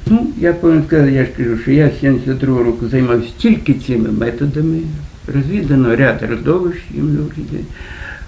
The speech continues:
як пояснити? Тобто ми знаємо, я ба-, бачу, а теоретично відносно пояснити, як це ми поки не можемо.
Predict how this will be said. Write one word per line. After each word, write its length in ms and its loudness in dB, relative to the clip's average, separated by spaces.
як 240 0
пояснити? 460 2
Тобто 220 -2
ми 60 6
знаємо, 320 4
я 60 2
ба-, 300 0
бачу, 340 -2
а 220 2
теоретично 680 -2
відносно 640 -6
пояснити, 520 -4
як 140 -2
це 60 -4
ми 120 -2
поки 380 -10
не 60 -6
можемо. 400 -12